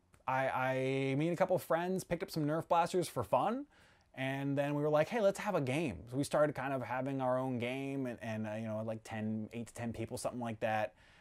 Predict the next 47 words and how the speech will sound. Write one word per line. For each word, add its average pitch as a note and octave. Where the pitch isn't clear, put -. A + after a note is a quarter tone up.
Uh, F3
and F#3
then F3
some D#3
of D#3
them D#3
lost C#3+
interest, C3
but G3+
I D3
happened D3
to D3
search C#3+
online C#3
and C3+
found A#2+
the A2
Burn B2
Games C3
and G#2+
the G#2+
H B2
V A#2+
Z A#2+
games C3+
here, D#3+
and B2+
went C#3+
out C3+
and C3
just C3
met C3
the C#3+
amazing B2+
community A2+
here G2+
in G#2+
the G#2
Bay G#2
Area, A2
and G#2+
it's G#2
exploded A#2
since C3+
then. F2
And A2
that, A#2+